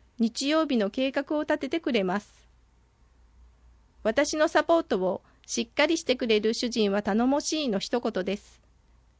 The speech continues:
これからも常に前向きで、何に対しても全力なパパに、家族は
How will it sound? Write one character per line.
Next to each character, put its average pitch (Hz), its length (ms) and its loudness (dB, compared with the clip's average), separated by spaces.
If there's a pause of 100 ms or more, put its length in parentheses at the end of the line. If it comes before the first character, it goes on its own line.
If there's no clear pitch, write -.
こ 247 120 0
れ 262 120 4
か 269 140 2
ら 233 120 4
も 202 240 0 (260)
常 254 280 2
に 214 180 2
前 240 240 4
向 302 140 -2
き 254 140 -6
で、 240 220 0 (320)
何 285 340 2
に 240 120 2
対 262 240 2
し - 80 -6
て 190 120 -2
も 190 240 -2 (200)
全 269 260 2
力 277 240 0
な 262 120 2
パ 285 140 -2
パ 233 140 2
に、 185 280 -2 (420)
家 254 120 2
族 247 280 0
は 190 240 0